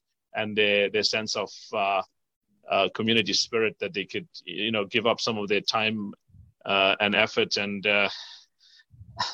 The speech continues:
and then subsequent endurance of pain, uh, you know, for, for twelve hours for, for healthcare and Lloyd. So,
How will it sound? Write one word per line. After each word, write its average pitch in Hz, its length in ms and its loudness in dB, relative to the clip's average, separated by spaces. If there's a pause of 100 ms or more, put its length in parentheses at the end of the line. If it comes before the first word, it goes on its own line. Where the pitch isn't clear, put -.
(280)
and 113 140 2
then 113 100 4
subsequent 117 580 -2
endurance 113 520 0
of 98 100 -4 (160)
pain, 107 320 -4 (460)
uh, 101 360 6 (100)
you 117 120 -4
know, 104 120 2
for, 101 320 2
for 110 160 2
twelve 113 280 4
hours 104 300 4
for, 98 220 -2
for 98 140 -4
healthcare 104 360 -4
and 101 140 -6
Lloyd. 101 260 0
So, 101 280 -4